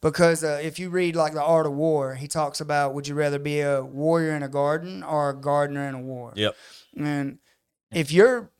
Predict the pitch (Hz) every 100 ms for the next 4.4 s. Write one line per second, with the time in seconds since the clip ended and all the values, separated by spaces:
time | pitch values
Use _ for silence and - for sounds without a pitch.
0 | _ _ - 160 170 240 226 185 170 165
1 | 175 208 156 - 170 185 175 160 151 147
2 | 143 135 131 143 143 143 147 143 135 135
3 | - 135 139 143 139 123 - 143 143 135
4 | 127 123 -